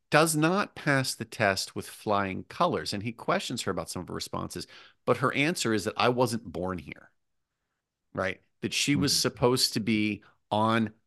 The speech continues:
Speaker 1: she, she, she was the result of a very long trip that had to come back. And so her reason for not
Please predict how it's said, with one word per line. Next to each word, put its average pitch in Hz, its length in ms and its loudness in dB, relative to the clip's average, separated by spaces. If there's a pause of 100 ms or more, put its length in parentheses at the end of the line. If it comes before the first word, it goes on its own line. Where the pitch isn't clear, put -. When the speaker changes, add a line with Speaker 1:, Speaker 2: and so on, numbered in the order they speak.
(160)
Speaker 1:
she, - 280 0
she, - 280 0
she - 240 0
was 135 240 2
the 113 200 0
result 113 520 4
of 101 100 0
a 98 80 0
very 101 260 2
long 95 240 -2
trip - 260 -4
that 95 100 -2
had 95 200 0
to - 60 -8
come 87 220 -6
back. 80 420 -4 (720)
And 110 320 2 (240)
so - 440 6
her 185 340 6
reason 139 600 0
for 117 160 0
not 110 340 4